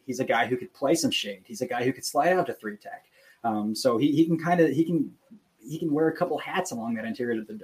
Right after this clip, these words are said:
of the defensive line as well. So, uh, again, positional need matches value here. Um, and so he's sixty on this board, but again, Dane Brugler mocked him in the first round.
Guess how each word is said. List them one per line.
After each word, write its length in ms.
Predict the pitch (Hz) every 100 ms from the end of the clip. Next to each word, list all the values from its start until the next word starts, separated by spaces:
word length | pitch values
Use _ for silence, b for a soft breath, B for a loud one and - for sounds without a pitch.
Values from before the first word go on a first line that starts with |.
| -
of 100 | 107
the 60 |
defensive 360 | 107 123 110 107
line 180 | 110 110
as 100 | 104
well. 280 | 110 117
So, 340 | - 120 110 107 B B B
uh, 180 | 113 110
again, 300 | 120 120 127
positional 460 | 123 117 135 143 131
need 280 | 123 127 120
matches 360 | 110 107 120
value 380 | 104 110 120 127
here. 380 | 135 147 160 156 -
Um, 380 | 110 104 104 101 -
and 100 | 110
so 360 | 120 113 110 b b b
he's 180 | - 247
sixty 340 | - 170 - 147
on 60 |
this 100 | 139
board, 280 | - 135 123
but 80 | 123
again, 280 | 123 127 113
Dane 220 | 127 120
Brugler 300 | 127 120 110
mocked 200 | 113 -
him 100 | 107
in 40 |
the 80 | 104
first 280 | - -
round. 100 | -